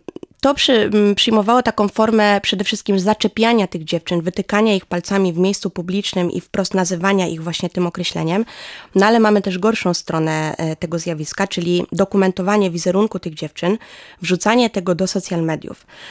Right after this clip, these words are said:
Em, autorzy tych szon, e, patroli zakładali dedykowane strony internetowe, na które właśnie wrzucali wizerunki tych dziewczyn i w ten sposób narażali je właśnie na ostracyzm społeczny i zachęcali do takiego wulgarnego,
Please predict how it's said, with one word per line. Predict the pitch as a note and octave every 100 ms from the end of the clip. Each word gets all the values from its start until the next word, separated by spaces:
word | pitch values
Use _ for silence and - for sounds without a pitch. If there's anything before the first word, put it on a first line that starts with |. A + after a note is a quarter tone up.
| -
Em, | - F3+ F3 E3+ E3+ E3+ -
autorzy | F3+ F3+ A#3 B3 G3+
tych | F#3+ -
szon, | - G3+ G3
e, | - F3 E3+ E3 E3 D#3+
patroli | F#3+ - D#3 D#3 G#3+ B3 -
zakładali | F#3 - F3+ G3+ A3
dedykowane | F3+ F#3 G3 F#3 F#3
strony | - G#3 G3 E3+
internetowe, | D#3+ D#3+ D#3 E3+ E3 - - - - -
na | E3
które | - B3 A#3+
właśnie | F#3+ G3 G3 F3
wrzucali | F#3 - F3+ F3
wizerunki | E3 F3 G#3 A#3 F#3
tych | E3+
dziewczyn | D#3 F3 - D#4+ G4 G4
i |
w | -
ten | B3
sposób | A3 - G#3+ G3+ -
narażali | G3 G3 F3 F3+ E3+
je | E3+
właśnie | D#3+ E3 E3
na | D#3+ E3
ostracyzm | - F#3 F3+ F3 E3 D#3+
społeczny | - F3 G#3 - G3+
i | -
zachęcali | F#3 F3 E3+ D#3+ E3 E3 D#3
do | D#3 D#3 - - -
takiego | E3+ - D#3 D#3+ D#3+ D#3+
wulgarnego, | F#3+ F#3 F3 E3+ E3+ D#3+ E3